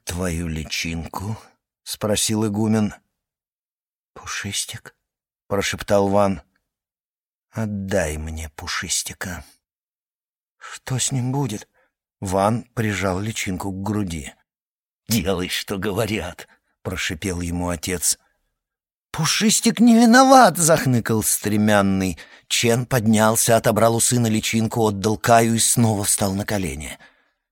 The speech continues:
«Что вы сделаете с Пушистиком, пастырь?» — выдавил Ван.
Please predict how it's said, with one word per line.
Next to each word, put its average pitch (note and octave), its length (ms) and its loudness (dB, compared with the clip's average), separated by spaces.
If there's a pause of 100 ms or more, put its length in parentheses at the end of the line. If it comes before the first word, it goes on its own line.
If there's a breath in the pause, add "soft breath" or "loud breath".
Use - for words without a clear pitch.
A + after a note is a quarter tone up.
(340)
«Что - 320 0
вы F#3 140 4
сделаете F3 540 2
с - 80 0
Пушистиком, A3+ 680 2
пастырь?» — A3+ 500 4 (420)
выдавил F#2+ 460 -2
Ван. F2+ 340 -6